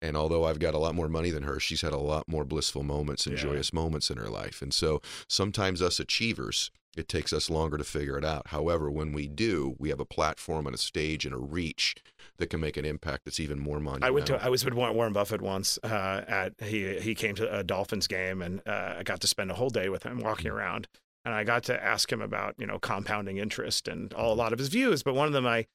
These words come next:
Speaker 2: had asked him about, um, how did he handle waiting until later in his life to make those big contributions to philanthropy?
Speaker 1: Yeah.
Speaker 2: And he told me, "I took a lot of criticism for that."
Speaker 1: Mm.
Speaker 2: And I, and I,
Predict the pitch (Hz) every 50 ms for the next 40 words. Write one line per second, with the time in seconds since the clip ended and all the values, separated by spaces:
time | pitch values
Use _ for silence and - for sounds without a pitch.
0 | - _ _ _ - 143 127 127 123 123 - 139 127 117 120 120 113 - - -
1 | 107 123 120 117 113 110 - _ _ _ _ _ _ - - 156 160 170 156 139
2 | 151 151 131 123 127 127 123 123 120 - _ _ _ _ _ 147 151 143 135 127
3 | 123 127 120 123 117 - _ _ _ - 127 127 131 143 139 135 123 113 - -
4 | 120 113 113 120 120 120 113 113 117 104 113 110 117 127 123 120 - - - -
5 | _ _ _ - - 120 110 113 117 113 - - 131 131 - - - 120 - -
6 | 113 110 - - - 123 127 - - 127 127 123 - - - 123 117 - - 127
7 | 156 214 220 - - - 123 120 117 - 110 104 113 131 139 - - - 120 143
8 | 156 - 202 254 294 214 131 - - - 127 123 - 208 - - - 113 110 98
9 | 110 123 - - - - 151 170 175 - - 110 92 107 101 - - 113 104 101
10 | 98 - - _ _ - 85 80 78 76 - 123 113 117 - - 135 127 120